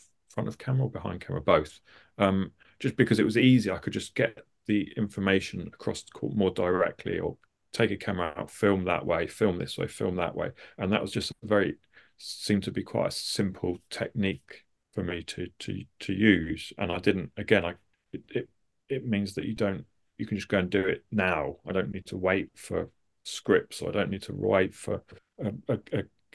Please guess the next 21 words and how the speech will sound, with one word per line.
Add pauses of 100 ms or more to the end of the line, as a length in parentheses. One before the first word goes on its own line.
gallery
to
invite
me
to
do
a
performance
or
whatever.
I
can
just
go
and
make
the
work.
Here
it
is